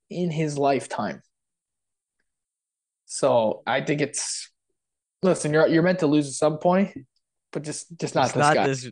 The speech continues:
Speaker 2: this, not this
Speaker 1: <laughs>
Speaker 2: weekend, eh?
Speaker 1: Not this week. I, I, I think it's, I think it's, it's, it's the Bucs,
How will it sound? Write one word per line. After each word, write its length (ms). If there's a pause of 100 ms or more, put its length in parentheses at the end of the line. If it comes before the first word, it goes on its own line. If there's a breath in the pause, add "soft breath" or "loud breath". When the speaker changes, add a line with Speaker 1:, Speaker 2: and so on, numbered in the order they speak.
Speaker 2:
this, 260
not 280
this 200
Speaker 1:
<laughs> 40
Speaker 2:
weekend, 460
eh? 140
Speaker 1:
Not 240
this 260
week. 260
I, 80
I, 320
I 60
think 260
it's, 240 (340 loud breath)
I 60
think 180
it's, 200
it's, 200
it's 200
the 100
Bucs, 540